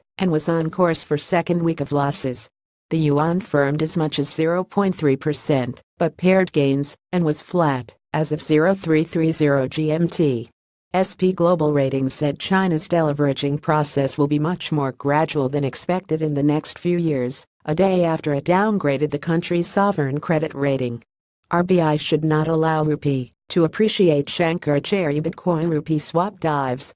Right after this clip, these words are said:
but investors on Facet Scholl exporters worry over the rupee's latest move.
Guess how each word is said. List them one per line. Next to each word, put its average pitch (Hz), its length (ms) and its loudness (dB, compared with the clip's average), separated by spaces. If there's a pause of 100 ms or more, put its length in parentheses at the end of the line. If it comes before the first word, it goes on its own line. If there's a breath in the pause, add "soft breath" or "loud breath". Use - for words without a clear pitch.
(120)
but 160 160 2
investors 156 720 0
on 160 100 -2
Facet 160 480 0
Scholl 151 320 0
exporters 156 720 0
worry 143 300 2
over 147 200 2
the 156 120 -2
rupee's 175 520 0
latest 160 440 4
move. 151 320 -2